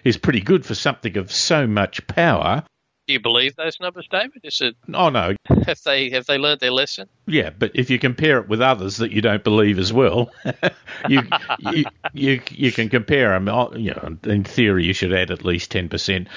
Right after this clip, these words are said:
Speaker 1: And if you really push it hard, of course, you're not gonna get that. But, uh, permanent all-wheel drive. But the thing about it was, it was such smooth power. It reminded me of a spaceship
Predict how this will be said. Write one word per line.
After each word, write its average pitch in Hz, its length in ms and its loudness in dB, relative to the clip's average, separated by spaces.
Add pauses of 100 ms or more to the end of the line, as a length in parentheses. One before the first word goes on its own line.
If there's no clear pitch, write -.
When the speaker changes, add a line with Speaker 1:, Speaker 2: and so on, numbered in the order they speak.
(120)
Speaker 1:
And 135 140 2
if 110 160 0
you 98 80 0
really 98 300 2
push - 260 0
it 87 80 -2
hard, 85 280 0
of 85 140 -10
course, 98 320 0
you're 92 80 -2
not 87 160 -2
gonna 85 160 -2
get 98 240 0
that. 85 240 -2 (340)
But, 151 200 0
uh, 143 100 4
permanent 135 460 2
all-wheel 127 400 6
drive. 139 340 2
But 160 140 -6
the 170 80 0
thing 214 240 0
about 110 360 2
it - 140 -6
was, 101 340 2 (100)
it 127 200 0
was 127 160 2
such - 600 -2
smooth 151 640 4
power. 78 460 -2 (600)
It - 180 0
reminded 156 640 2
me 101 400 4
of 127 160 0
a 120 60 2
spaceship - 920 0